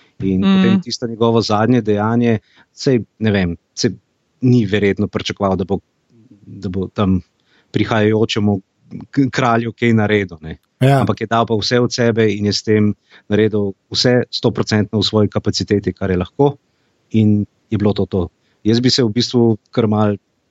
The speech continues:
Speaker 1: bi mi pet udaril, če bi tudi on pol ratal zombi, ne.
Speaker 3: Ja, ja.
Speaker 2: Ja.
Speaker 1: Tako da ne bi ratalo tako bad karma thing, ne, da pač
Speaker 3: <laughs>
Speaker 1: boš dal še en krog skozi, ker, ja,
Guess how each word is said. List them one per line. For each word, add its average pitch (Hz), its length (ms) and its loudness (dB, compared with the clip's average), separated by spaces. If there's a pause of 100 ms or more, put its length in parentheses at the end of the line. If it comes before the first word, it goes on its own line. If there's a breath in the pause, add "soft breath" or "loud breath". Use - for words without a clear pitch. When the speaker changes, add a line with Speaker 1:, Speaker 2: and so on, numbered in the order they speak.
Speaker 1:
bi 110 160 0
mi 110 120 4
pet 104 240 0
udaril, 104 360 0
če - 160 -8
bi 98 160 -2 (160)
tudi 98 260 -4
on 101 160 2
pol 92 220 -2
ratal 90 300 -4
zombi, 82 340 -4
ne. 76 160 -12 (640)
Speaker 3:
Ja, 131 120 2
ja. 185 160 4
Speaker 2:
Ja. - 80 2
Speaker 1:
Tako 123 160 0
da 170 200 -2
ne 107 140 2
bi 117 160 0
ratalo 113 380 0
tako 113 240 -2 (160)
bad 104 400 -2
karma 101 380 -2
thing, 87 280 -6 (100)
ne, 87 140 -6
da 87 100 -6
pač - 360 -2 (160)
Speaker 3:
<laughs> - 260 -12
Speaker 1:
boš 110 160 0
dal 123 180 2
še 120 200 -2
en 120 180 2
krog 117 340 -2
skozi, 107 420 -4
ker, 98 280 -4 (220)
ja, 87 180 -6